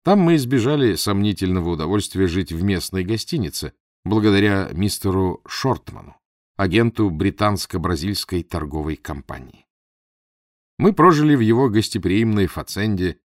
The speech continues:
до того дня, когда нам было разрешено вскрыть письмо, заключающее в себе инструкции профессора Челленджера. Прежде чем перейти к изумительным происшествиям этого знаменательного дня,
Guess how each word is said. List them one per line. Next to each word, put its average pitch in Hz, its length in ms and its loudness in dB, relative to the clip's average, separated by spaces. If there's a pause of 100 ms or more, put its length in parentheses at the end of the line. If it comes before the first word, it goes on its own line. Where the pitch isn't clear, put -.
(120)
до 92 180 0
того 151 260 2
дня, 123 320 0
когда 104 300 -4
нам 113 240 0
было 98 260 2
разрешено 87 600 -4
вскрыть - 480 -6
письмо, - 460 -10 (400)
заключающее 110 840 0
в - 60 -10
себе 131 300 -4
инструкции 90 680 -6
профессора 82 680 -10
Челленджера. - 580 -16 (1120)
Прежде 131 320 0
чем 123 460 -2
перейти 110 380 0
к - 100 -10
изумительным 104 640 0
происшествиям 90 720 -2
этого 78 260 -6
знаменательного 80 720 -6
дня, 160 220 -6